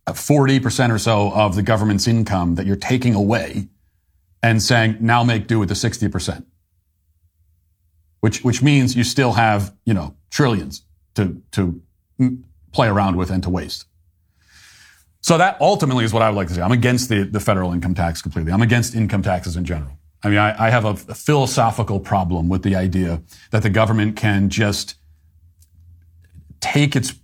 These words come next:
a, a portion of your income, can come in and, and with the withholding system, that they can come in and take it before you even get your hands on it. So they take what they want of your income and then give you the remainder.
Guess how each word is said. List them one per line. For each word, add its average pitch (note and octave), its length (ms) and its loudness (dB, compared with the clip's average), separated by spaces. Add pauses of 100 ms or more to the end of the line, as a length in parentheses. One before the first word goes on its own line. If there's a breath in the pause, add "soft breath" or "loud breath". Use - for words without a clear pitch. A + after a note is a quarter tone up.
(120)
a, - 220 -4
a A#2+ 80 2
portion C3 680 0
of A2+ 340 0
your A2 220 2
income, G2+ 640 -2
can G2+ 280 2
come E3 260 2
in C3 100 2
and, B2+ 240 2
and B2+ 140 4
with C#3 100 2
the B2 60 -2
withholding C3 400 2
system, G2 340 -2 (240 loud breath)
that A#2 120 0
they C#3 120 2
can B2 140 0
come E3 240 0
in C#3+ 200 2
and A2+ 300 -2
take D#3+ 320 -4
it F2+ 300 -4 (800)
before C#3+ 500 2
you E3+ 240 4
even D3 280 4
get C3+ 140 0
your G#2+ 120 0
hands C3+ 360 0
on D2 160 -8
it. - 80 -20 (720)
So A#2+ 200 2
they A#2 320 2
take D3+ 280 0
what B2+ 140 0
they B2+ 140 2
want A#2+ 240 2
of A2 80 0
your G#2+ 120 2
income G#2 460 0
and A2+ 120 2
then A2+ 200 2
give B2+ 240 0
you B2+ 240 2
the A2 100 2
remainder. G#2 600 0